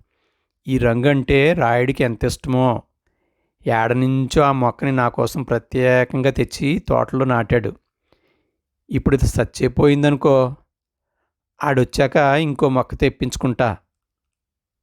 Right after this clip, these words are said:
అంటూ మురిసిపోతుంది. "రోజూ ఇన్నేసి పూలు అమ్ముతావు, నీ జడలో ఒక్క పువ్వైనా పెట్టేవేమే?" అని ఎవరైనా చనువుగా అడుగుతారు. "రాయుడు రావాలా,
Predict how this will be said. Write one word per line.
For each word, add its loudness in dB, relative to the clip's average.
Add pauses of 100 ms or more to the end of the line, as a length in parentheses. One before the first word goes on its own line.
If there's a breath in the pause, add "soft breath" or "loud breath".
(120)
అంటూ 0
మురిసిపోతుంది. -2 (2000)
"రోజూ 4
ఇన్నేసి 2
పూలు 2
అమ్ముతావు, 0 (340)
నీ -2
జడలో 0
ఒక్క 0
పువ్వైనా 0
పెట్టేవేమే?" 0 (760)
అని -6
ఎవరైనా 0
చనువుగా 0
అడుగుతారు. -4 (1500)
"రాయుడు 2
రావాలా, 0